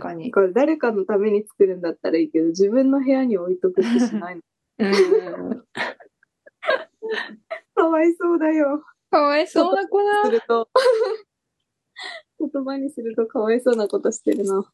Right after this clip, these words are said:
Speaker 1: うん。そうだな。本当になんか今自分の部屋見渡すけど、本当になんもない。<laughs>
Speaker 2: そう。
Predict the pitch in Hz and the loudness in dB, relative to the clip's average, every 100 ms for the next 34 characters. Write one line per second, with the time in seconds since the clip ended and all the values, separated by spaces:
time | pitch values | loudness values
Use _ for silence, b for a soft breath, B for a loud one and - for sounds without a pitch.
0 | - _ _ _ - 196 202 208 202 202 | -20 _ _ _ -6 -2 0 0 -2 -4
1 | 185 185 175 - _ B B B - - | -6 -6 -10 -16 _ B B B -14 -8
2 | 208 196 185 180 180 180 180 180 185 262 | -4 0 0 -2 -6 -10 -10 -10 -2 2
3 | 302 302 311 302 294 269 269 262 208 185 | 2 2 2 2 2 0 0 2 2 0
4 | - 277 240 185 202 202 247 240 254 247 | 2 2 2 -2 -4 0 2 2 0 0
5 | 226 185 190 202 208 208 - 170 160 - | 0 -2 -4 0 -2 -2 0 0 0 2
6 | 277 392 370 311 311 277 320 277 294 285 | 2 4 2 2 2 2 0 0 2 2
7 | 240 277 _ B B _ _ _ _ 415 | 0 -4 _ B B _ _ _ _ 2
8 | 392 440 480 427 403 - _ _ _ - | 4 2 0 -2 -4 -6 _ _ _ -8
9 | B 427 B 339 B B _ _ _ _ | B -4 B -8 B B _ _ _ _
10 | _ _ _ _ _ _ _ - 247 285 | _ _ _ _ _ _ _ -2 0 2
11 | 277 240 202 190 180 175 - | 2 2 0 -4 -4 -4 -6